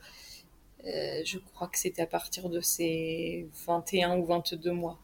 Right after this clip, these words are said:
Donc, ça fait pas longtemps que, que j'ai osé lui dire, euh, que c'était très inconfortable pour moi.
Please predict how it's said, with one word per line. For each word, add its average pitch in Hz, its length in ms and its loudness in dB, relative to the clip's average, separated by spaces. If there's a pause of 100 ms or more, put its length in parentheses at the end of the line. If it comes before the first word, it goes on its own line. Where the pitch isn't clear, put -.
Donc, 170 160 -14
ça - 160 -4
fait 175 160 0
pas 190 160 8
longtemps 196 540 6
que, 160 800 4
que 180 160 10
j'ai 170 260 10
osé 180 300 8
lui 170 180 2
dire, 185 300 6
euh, 165 280 10
que 165 120 -2
c'était - 280 0
très 165 480 2
inconfortable 165 600 -6
pour 170 140 -4
moi. 160 120 -18